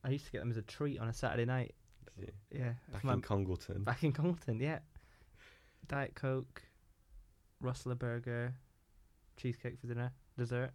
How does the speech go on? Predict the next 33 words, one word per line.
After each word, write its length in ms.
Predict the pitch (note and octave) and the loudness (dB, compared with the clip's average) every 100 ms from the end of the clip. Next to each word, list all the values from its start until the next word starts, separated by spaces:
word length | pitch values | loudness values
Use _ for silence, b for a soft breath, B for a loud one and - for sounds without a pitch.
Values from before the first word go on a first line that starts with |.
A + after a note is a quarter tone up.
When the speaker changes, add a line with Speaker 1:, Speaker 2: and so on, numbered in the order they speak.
| - | -4
Speaker 2:
Oh 220 | F#2 E2 - | -2 -2 -2
my 100 | G1+ - | -6 -8
God. 300 | - - - - - | -8 -8 -8 -10 -18
Speaker 1:
Sky 280 | - - A#2+ | -10 0 2
Movies. 400 | A2+ G#2+ A#2 A#2 - | 2 0 -2 -6 -6
What's 140 | B2 | -6
the 60 | B2 | -6
premiere? 420 | - G#2 A#2+ A#2+ - | -2 -2 -2 -6 -10
Let's 180 | - - | -12 -10
see. 180 | - - - b b b b - - | -8 -8 -8 b b b b -20 -4
Oh, 100 | E3 | -2
it's 180 | C3 - | -2 -2
Mission 180 | A#2 A#2+ | -4 -4
Impossible 340 | C3+ C3 C3+ | -4 -4 -6
Three. 320 | C3 D3 B2+ B2+ - | -4 -2 -2 -4 -8
Great. 300 | B2+ A#2 - - - - - - - B B B B B B | -6 -4 -6 -10 -10 -10 -12 -18 -20 B B B B B B
Wild 300 | C3+ D#3+ F3+ | 10 12 12
Night 220 | F3 F3 D#3 | 12 8 8
In. 220 | E3+ A2 - - - - - - - - | 6 6 2 -16 -18 -20 -20 -20 -20 -8
Speaker 2:
I 80 | G2+ | -6
can 160 | G2+ B2+ | 0 2
imagine 400 | A#2+ C#3 B2+ F#2+ | 4 4 2 0
you 80 | F2+ | 2
doing 340 | G#2 G#2+ G2+ | 4 4 4
that. 240 | F2+ E2 - | 2 -4 -6
Just 220 | G#2 - | -10 0
your 120 | F#2+ | 2
Speaker 1:
Smarties 420 | F#2 D#3+ D#3+ C#3 D3 | 6 6 6 4 0
cookies. 560 | - D#3 F3 F3+ - | -2 2 4 4 0
Used 200 | D3+ D3 | -2 -2
to 40 | C#3+ | 0
get 160 | C#3+ | 2
those. 380 | C3 D#3+ E3+ - | 4 2 2 -4